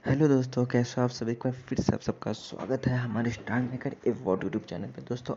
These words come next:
आज मैं दिखाऊंगा कि लोग कैसे हारते हैं स्टार ट्रेजर गेम को,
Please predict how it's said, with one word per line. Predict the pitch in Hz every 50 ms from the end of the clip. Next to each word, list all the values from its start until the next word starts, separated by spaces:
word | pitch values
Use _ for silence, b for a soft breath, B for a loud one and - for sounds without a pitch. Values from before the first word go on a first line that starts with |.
| - - -
आज | 113 117 123
मैं | 139 135 131
दिखाऊंगा | 131 123 - 123 120 123 120 120 123 131 131 B B B B B B B B -
कि | 131
लोग | 120 117 135 143 - - - _ _ -
कैसे | 123 127 - - - 131 120
हारते | - - 110 113 107 107 110 - 117
हैं | 123 120 123 127 143 147 - _ _ _ - 117
स्टार | - - - - 113 113 113 -
ट्रेजर | - 107 113 110 110 113 113 -
गेम | 113 113 113 110
को, | - - 107 -